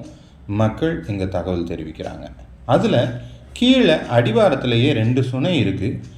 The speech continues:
அதுல ஒரு சுனைக்கு பக்கத்துல தான் இந்த கன்னிமார் சந்நிதி இருக்குது. கன்னிமார் சந்நிதி அப்படிங்கிறது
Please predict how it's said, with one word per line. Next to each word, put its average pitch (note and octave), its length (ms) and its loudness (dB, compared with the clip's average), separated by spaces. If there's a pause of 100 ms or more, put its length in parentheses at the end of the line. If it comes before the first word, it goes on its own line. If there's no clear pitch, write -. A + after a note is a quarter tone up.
(200)
அதுல F#3+ 600 4
ஒரு D3 520 2
சுனைக்கு B2+ 600 -2
பக்கத்துல A#2 500 -2
தான் - 380 -4 (480)
இந்த A2 560 4 (140)
கன்னிமார் D#3+ 680 2
சந்நிதி F2+ 800 -4
இருக்குது. - 380 -12 (720)
கன்னிமார் A#3 460 4
சந்நிதி B2+ 720 0
அப்படிங்கிறது G2 580 -4